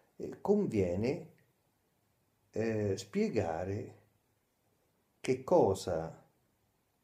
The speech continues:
Aristotele intenda quando parla di estensione di un termine o di un concetto. Per esempio,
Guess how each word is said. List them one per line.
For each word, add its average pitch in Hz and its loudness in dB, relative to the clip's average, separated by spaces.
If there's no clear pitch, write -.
Aristotele 95 0
intenda 101 0
quando 131 2
parla 104 0
di 107 -6
estensione 101 -2
di 110 -4
un 104 0
termine 95 -2
o 123 -2
di 101 0
un 92 -2
concetto. - -8
Per 101 2
esempio, 147 2